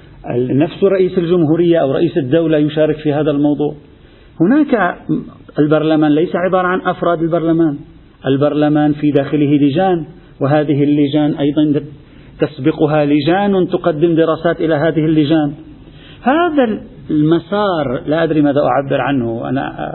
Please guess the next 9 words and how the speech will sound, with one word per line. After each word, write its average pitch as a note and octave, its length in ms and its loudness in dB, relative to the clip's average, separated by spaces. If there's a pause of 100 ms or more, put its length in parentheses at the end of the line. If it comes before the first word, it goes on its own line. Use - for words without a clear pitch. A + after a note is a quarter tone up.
(140)
أفضل D#3 440 -6
تعبير D#3 300 0
المسار. D3 420 0 (580)
هذا C4+ 280 2
المسار، F3 640 0 (140)
هذا F3+ 140 2
الطريق G3 600 0
الذي D#3 340 2
تمضيه D#3+ 880 0